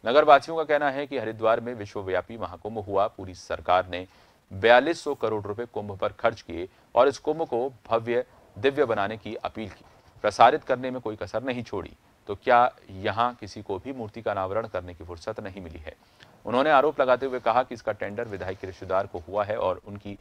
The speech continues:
कोई रुचि क्षेत्र के विकास में, जनता के हितों और उनके सरोका-, सरोकारों को लेकर नहीं है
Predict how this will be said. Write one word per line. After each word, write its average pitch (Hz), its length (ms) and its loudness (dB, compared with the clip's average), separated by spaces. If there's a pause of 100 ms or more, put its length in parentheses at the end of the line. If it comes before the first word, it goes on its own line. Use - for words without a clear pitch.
(260)
कोई 135 180 2
रुचि 117 240 -8
क्षेत्र 98 320 -8
के 92 100 -12
विकास 90 400 -6
में, 117 100 -8 (300)
जनता 120 360 4
के 151 120 -6
हितों 117 300 -8
और 104 140 -6
उनके 101 200 -10
सरोका-, - 500 -6
सरोकारों 113 500 2
को 117 100 -6
लेकर 90 320 -6
नहीं 110 220 -12
है 127 160 -2